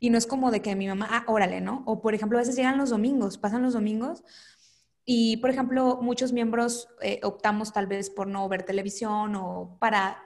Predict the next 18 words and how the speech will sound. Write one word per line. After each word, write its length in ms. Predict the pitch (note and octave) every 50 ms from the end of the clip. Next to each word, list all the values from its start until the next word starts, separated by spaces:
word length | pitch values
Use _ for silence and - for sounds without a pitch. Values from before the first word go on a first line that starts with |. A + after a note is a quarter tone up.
| - _ -
enfocar 380 | A#3+ A3 - A3+ A3+ - G3+
nuestros 300 | G3+ G#3 G#3 - A#3 -
pensamientos 500 | - B3 A#3 G#3+ A3 G3+ G3 G3 G#3+ G#3
en 80 | A3 G#3
otras 240 | G3+ G#3 G#3 G3+ -
cosas, 380 | - C4 B3+ B3 A3 F#3+ G3+
¿no? 160 | A3 B3+ - - - - - - - - - - - - _ _ _ _ _
Pero 180 | - B3+ A#3+ A#3
no 120 | A#3 A#3
es 80 | A#3 A3
de 120 | B3+ C4+
que 460 | C4 C#4 C4 A#3 G#3 F#3+ G3 G3 - -
somos 280 | - - A3 G#3+ A3+ A#3
de, 300 | A3+ G#3 G3 - - -
es 140 | - G#3+ -
que 120 | - D4+ D#4+
no, 360 | D#4 C#4+ C4+ C4+ D4 D4+ D#4
apágala 640 | C#4+ C#4 C4 B3 A#3+ B3+ C#4 D#4+ D#4 D4+ C4 A#3+